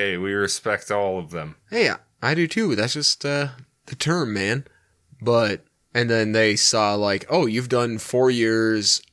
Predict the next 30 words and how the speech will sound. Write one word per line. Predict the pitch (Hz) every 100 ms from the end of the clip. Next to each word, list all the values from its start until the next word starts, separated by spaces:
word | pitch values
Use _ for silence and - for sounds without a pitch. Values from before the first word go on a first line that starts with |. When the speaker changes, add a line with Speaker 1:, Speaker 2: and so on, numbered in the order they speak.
| -
Speaker 2:
you | 107
know, | 113 95 -
active | 101 98 95
duty | 107 107 92
Army | 107 131 117 101 98
and | 101
whatnot," | 104 101 101 104 101 87
and | 87 101 95 101
they | 101
offered | 90 104 104
him | 101
a | 98 107 110 -
position | 123 104 113 - 117 113
full-time | 113 113 107 110 104 104
with | 104
the |
National | 104 101 - 101 101
Guard, | 123 185 202 208
and | 160 104
he | 104 92
took | - 196
it, | 233 156
and | 110 113 110 - _ _ _ _
it's | - 110 -
just, | 127 120 -
uh, | 131 139 135
been | 117 135 147
growing | 131 131 147 165
since | 156 165 160 -
then. | 156 170 107